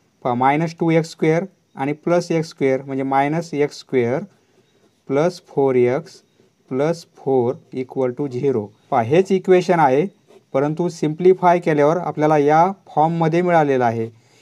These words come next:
या स्वरूपात मिळालेलं आहे. पहा, येथे व्हेरिएबलचा इंडेक्स, हायेस्ट इंडेक्स किती आहे? या व्हेरिएबलचा वन आहे आणि ह्या व्हेरिएबलचा टू आहे. हायेस्ट इंडेक्स येथे टू असल्यामुळे हे क्वाड्रॅटिक इक्वेशन आहे.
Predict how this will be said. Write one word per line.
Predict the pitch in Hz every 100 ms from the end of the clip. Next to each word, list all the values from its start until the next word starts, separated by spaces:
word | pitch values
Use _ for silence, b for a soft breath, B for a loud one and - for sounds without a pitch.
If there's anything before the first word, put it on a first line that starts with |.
| b
या | 127 135
स्वरूपात | 160 165 151 151 170
मिळालेलं | 170 160 151 143
आहे. | 117 113 113 110 b b -
पहा, | 143
येथे | 135 147 165
व्हेरिएबलचा | 143 160 170 170 170
इंडेक्स, | 170 175 165
हायेस्ट | - 160 170 165
इंडेक्स | 175 180 165
किती | 185 180
आहे? | 160 156 160 b b b
या | 131 139 156
व्हेरिएबलचा | 147 151 165 165 165 170 - _ -
वन | 135 156
आहे | 160 143 156 180
आणि | - 135
ह्या | 131 151
व्हेरिएबलचा | 156 156 151 151 151 165
टू | -
आहे. | 180 143 127 131 b b b
हायेस्ट | - 127 151 170 156
इंडेक्स | 156 156 139 156 -
येथे | 135 139
टू | 151 - 175
असल्यामुळे | 175 160 156 139 131 139 190 b b b
हे | 151
क्वाड्रॅटिक | 165 147 135 147 160
इक्वेशन | 156 143 147 143 160 151
आहे. | 131 110